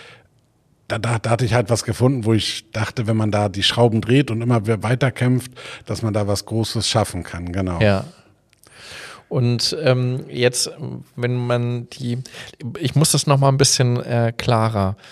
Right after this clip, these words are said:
Speaker 2: ähm, oder vielleicht auf die, äh, auf die aktuelle Situation bezogen, ne? Wir sind jetzt Ende vierundzwanzig, die Ampel ist zerbrochen. Ähm, die Zinsen haben sich zumindest mal irgendwo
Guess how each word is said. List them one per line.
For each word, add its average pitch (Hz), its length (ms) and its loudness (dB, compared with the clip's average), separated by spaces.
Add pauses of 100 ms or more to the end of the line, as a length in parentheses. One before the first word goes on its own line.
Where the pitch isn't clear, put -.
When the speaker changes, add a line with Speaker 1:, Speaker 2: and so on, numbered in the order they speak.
(380)
Speaker 2:
ähm, 113 240 -4
oder 117 160 2
vielleicht - 520 0
auf 110 160 2
die, 107 400 0
äh, 107 320 -2
auf - 180 -4
die - 160 -6
aktuelle 110 480 -2
Situation 104 640 -2
bezogen, 92 440 -4
ne? 143 120 4
Wir 147 80 2
sind 107 140 0
jetzt 104 180 0
Ende 113 220 2
vierundzwanzig, 104 720 2
die 120 100 0
Ampel 120 240 2
ist - 140 -2
zerbrochen. 107 500 0 (680)
Ähm, 98 720 -2 (340)
die 107 100 -8
Zinsen 113 720 0 (180)
haben 110 560 -4
sich - 280 -6
zumindest 117 600 0
mal 101 440 0
irgendwo 104 720 -4